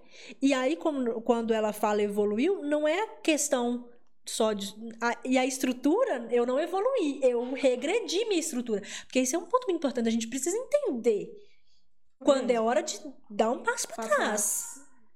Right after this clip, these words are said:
Speaker 1: Né? Porque eu construí a loja, né? Abri a loja onde eu queria, que foi um ponto, assim, que eu queria que fosse muito. E
Speaker 2: E era um ponto sensacional
Speaker 1: Sensacional.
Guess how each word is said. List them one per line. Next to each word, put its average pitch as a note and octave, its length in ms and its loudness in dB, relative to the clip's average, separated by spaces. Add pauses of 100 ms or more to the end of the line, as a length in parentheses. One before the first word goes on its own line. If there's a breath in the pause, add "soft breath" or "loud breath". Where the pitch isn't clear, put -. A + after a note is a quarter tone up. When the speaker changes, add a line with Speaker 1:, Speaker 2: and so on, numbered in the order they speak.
(260)
Speaker 1:
Né? A#3+ 140 0
Porque C4 200 -2
eu A#3+ 100 4
construí C#4+ 540 0
a A#4+ 200 -2
loja, A#3 480 0
né? A#3+ 540 -2 (380)
Abri G#3+ 320 2
a G#4 60 -2
loja C4 280 2
onde A#3+ 160 -4
eu A3+ 140 -2
queria, A#3 500 -2 (420 soft breath)
que - 120 -14
foi A3+ 160 4
um A3+ 160 -2
ponto, A3+ 280 2
assim, A3+ 220 -2
que A3+ 100 0
eu A3+ 60 4
queria B3+ 480 2
que F#4 100 -14
fosse C#4+ 320 0
muito. D4 480 2 (1000 loud breath)
E A#3+ 280 2
Speaker 2:
E A#3+ 40 2
era B3+ 180 0
um A#3+ 60 -2
ponto A#3+ 480 -4 (260)
sensacional F#4 1160 -2
Speaker 1:
Sensacional. C4 420 -4